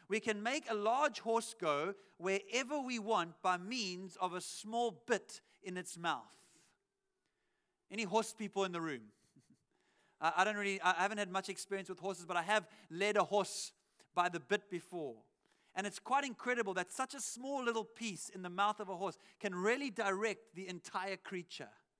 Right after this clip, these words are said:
James says, "Okay, let me give you an ex-, another example. Let's talk about ships." "And a small rudder," he says, "makes a huge ship turn wherever the pilot chooses to go."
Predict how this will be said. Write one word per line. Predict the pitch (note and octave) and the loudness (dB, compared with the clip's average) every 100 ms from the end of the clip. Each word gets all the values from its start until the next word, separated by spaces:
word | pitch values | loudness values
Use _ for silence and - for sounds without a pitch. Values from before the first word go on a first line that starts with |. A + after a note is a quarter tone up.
| _ _ _ _ _ _ _ _ _ _ _ | _ _ _ _ _ _ _ _ _ _ _
James | G3+ G#3+ | 2 2
says, | G#3 F#3 | 2 0
"Okay, | G3 G3 | 0 0
let | G#3+ | 0
me | |
give | G#3 G#3 | 0 -2
you | G#3 | -2
an | G3+ | -4
ex-, | F#3+ F#3 F#3+ | -4 -6 -4
another | G3 G#3 G#3 | 0 2 0
example. | F3+ F3 E3 C#3+ B2 - | 0 -2 -2 -4 -10 -6
Let's | G#3+ - | -6 -2
talk | A3 | -4
about | A3 F#3+ | 0 -2
ships." | - - A3 - - - - _ _ _ _ _ _ _ _ | -2 -2 -2 -4 -10 -10 -12 _ _ _ _ _ _ _ _
"And | F#3 | -2
a | G3+ | -2
small | - A3+ C#4 E4 C#4 | -4 0 4 6 6
rudder," | A3 A3+ G3 | 2 2 2
he | F3+ | 0
says, | E3+ F#3 F3 | -4 -4 -4
"makes | F3+ F#3+ - | -4 -6 -4
a | F3+ | -6
huge | - A#3+ C4+ C#4+ C#4+ A3+ | -6 -6 -2 0 -2 -4
ship | - C#4 G3+ - _ - _ | -4 -2 -4 -4 _ -20 _
turn | - C#4+ C4+ F3+ E3+ F3 | -8 0 2 2 -2 -4
wherever | F3+ F#3 - A#3+ A3+ C4 C4 - _ | -4 -6 -4 -4 -2 -4 -4 -10 _
the | G3 | -10
pilot | - C4 B3+ F#3+ D3 E3 _ _ _ | -4 0 0 0 -2 -8 _ _ _
chooses | - B3 A3+ C#3 C3+ C#3+ - | -8 -4 -4 -6 -10 -10 -14
to | - | -14
go." | D3+ D3 B2 | -6 -4 -4